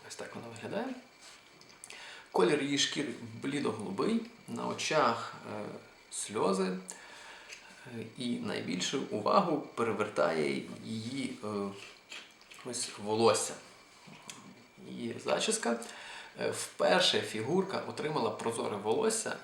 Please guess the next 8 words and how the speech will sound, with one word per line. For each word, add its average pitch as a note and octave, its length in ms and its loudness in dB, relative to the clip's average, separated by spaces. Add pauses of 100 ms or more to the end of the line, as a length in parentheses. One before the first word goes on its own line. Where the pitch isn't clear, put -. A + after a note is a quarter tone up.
якщо A2+ 360 -2
точніше, - 760 0
то G2+ 140 2 (240)
прозоро-чорне. D#3 920 2 (880)
Раніше D3+ 440 4
аналогів C#3 580 2 (180)
не A#2+ 220 -2
було. A#2+ 320 -2